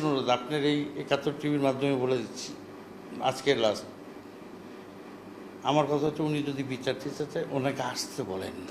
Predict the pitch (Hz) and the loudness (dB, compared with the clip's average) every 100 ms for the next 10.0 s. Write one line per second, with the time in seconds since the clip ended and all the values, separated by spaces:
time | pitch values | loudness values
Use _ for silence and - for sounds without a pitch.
0 | - - - - - 104 110 120 123 123 | -12 -14 -14 -14 -12 0 2 4 0 -2
1 | - 160 156 202 190 117 - - - - | 2 4 6 10 10 8 2 -8 -12 -12
2 | - - - - - 196 185 208 202 160 | -14 -14 -14 -14 -4 0 8 10 10 8
3 | 185 202 196 190 202 190 185 185 190 190 | 8 8 8 6 4 4 6 8 6 6
4 | 185 185 233 254 233 220 185 143 139 101 | 4 8 12 12 12 12 12 12 6 4
5 | - - - 180 165 165 165 160 175 165 | 0 -8 -4 2 4 4 2 2 0 0
6 | 165 175 170 165 165 - 165 156 151 151 | 0 0 0 0 -2 2 2 4 2 0
7 | 165 151 156 147 185 - - - - 139 | 2 4 4 4 0 0 -8 -6 2 2
8 | 135 143 165 - - - - - - - | 2 -2 -4 -6 -10 -14 -14 -14 -14 -4
9 | 131 147 156 143 151 143 147 135 131 139 | 6 8 8 8 6 8 8 8 0 0